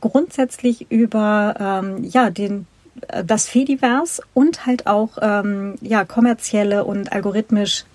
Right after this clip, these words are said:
gefilterte oder algorithmisch gesteuerte Netzwerke uns unterhalten.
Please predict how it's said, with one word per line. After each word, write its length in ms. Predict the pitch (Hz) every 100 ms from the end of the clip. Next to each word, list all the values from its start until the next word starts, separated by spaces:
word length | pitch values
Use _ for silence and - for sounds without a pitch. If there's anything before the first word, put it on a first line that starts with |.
| _
gefilterte 560 | 202 - 190 190 180 185
oder 160 | -
algorithmisch 600 | - - 196 196 196 185
gesteuerte 540 | - - 185 185 - 180
Netzwerke 540 | 180 - 180 175 170
uns 180 | 175 170
unterhalten. 680 | - 190 180 180 165 220